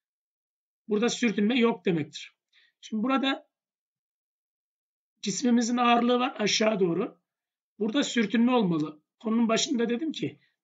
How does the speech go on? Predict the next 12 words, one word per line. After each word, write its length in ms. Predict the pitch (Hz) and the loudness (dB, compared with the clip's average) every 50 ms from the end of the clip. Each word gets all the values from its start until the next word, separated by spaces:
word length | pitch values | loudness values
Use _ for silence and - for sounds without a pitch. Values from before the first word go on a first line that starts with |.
| _ _ - | _ _ -8
temas 400 | 185 208 220 247 269 247 - - | -6 -4 -2 -2 -2 -4 -4 -4
kuvveti 400 | - 226 214 202 202 - 185 - | -2 0 0 0 0 -2 -8 -6
temas 380 | - 196 208 214 254 254 247 247 | -4 -4 -2 -2 -2 -2 -2 -2
yüzeyiyle 420 | 208 180 220 214 208 196 185 170 | -2 2 2 2 4 2 0 -2
bir 160 | 226 240 233 | -2 -2 0
açı 200 | 214 - - 285 | 0 0 0 0
yapıyorsa 680 | 269 - - - 190 170 151 - - 294 302 - - _ _ _ _ | 0 0 0 0 0 0 0 0 0 0 0 0 -4 _ _ _ _
orada 280 | - 214 220 233 247 - | 4 4 6 6 4 2
sürtünme 460 | - - 233 196 - 233 233 247 254 | 2 2 0 0 2 4 4 4 4
var 200 | 240 202 170 160 | 4 2 2 2
demiştim. 400 | 165 160 156 - - 320 - - _ _ _ _ _ _ _ _ _ _ - | 0 -2 -2 -4 -6 -8 -10 -10 _ _ _ _ _ _ _ _ _ _ -4
Yatayı 640 | 196 220 226 226 - 247 262 262 262 277 285 - | -2 -2 -2 0 0 2 2 2 2 2 0 -2